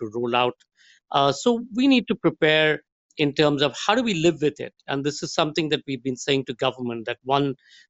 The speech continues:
we need to push back on the fear element. We need to follow protocol, wash your hands, wear a mask,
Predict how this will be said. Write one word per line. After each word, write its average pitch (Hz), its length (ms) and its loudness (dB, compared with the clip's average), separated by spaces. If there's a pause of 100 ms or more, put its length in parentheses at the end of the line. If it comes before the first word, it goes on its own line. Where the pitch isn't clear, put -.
(120)
we 151 140 4
need 175 240 4
to 170 80 -2
push - 320 -2
back 143 320 0
on 139 100 -4
the 127 80 -6
fear 143 320 0
element. 180 460 0 (100)
We 139 160 -2
need 147 300 2
to 135 80 -2
follow 135 400 0
protocol, 160 720 2
wash 120 260 -8
your 127 120 -6
hands, 139 440 0
wear 113 140 -4
a 110 100 -8
mask, 139 460 0